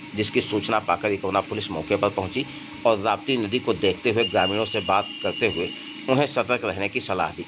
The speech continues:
इकोना इलाके के हजरिया की ये तस्वीरें हैं, जहां पर पहुंचकर सुबह सवेरे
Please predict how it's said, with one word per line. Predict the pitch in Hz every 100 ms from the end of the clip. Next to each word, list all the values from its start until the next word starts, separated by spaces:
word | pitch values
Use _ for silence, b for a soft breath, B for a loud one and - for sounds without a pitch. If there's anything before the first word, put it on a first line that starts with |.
| -
इकोना | 107 110 117
इलाके | 101 90 90
के | 104 113
हजरिया | 95 90 95 110
की | 98
ये | 78
तस्वीरें | 80 - 98
हैं, | 107 113
जहां | 92
पर | - 90
पहुंचकर | 92 104 98 95
सुबह | - 101
सवेरे | 95 87 82 98